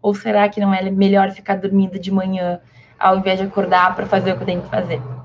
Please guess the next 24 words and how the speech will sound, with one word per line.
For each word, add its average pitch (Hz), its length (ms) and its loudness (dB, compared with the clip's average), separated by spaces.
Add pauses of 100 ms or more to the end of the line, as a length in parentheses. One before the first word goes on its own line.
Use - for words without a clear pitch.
(440)
Enfim, 226 420 0 (380)
eu 262 200 2
passo 190 300 -4
por 196 160 -12
isso, 196 300 -4
provavelmente 240 600 2
tu 269 140 -6
passe 185 340 -4
por 202 160 -6
isso 196 200 -4
também, 220 340 -2 (160)
e 294 80 -18
todo 220 260 -4
mundo 240 200 2
passa. 196 380 -4 (520)
Cada 240 380 0
um 254 180 4
tem 254 260 2
as 247 100 -4
suas 254 280 -4
dificuldades, 190 540 -6
a 208 40 4
gente 226 180 2
só 262 260 -2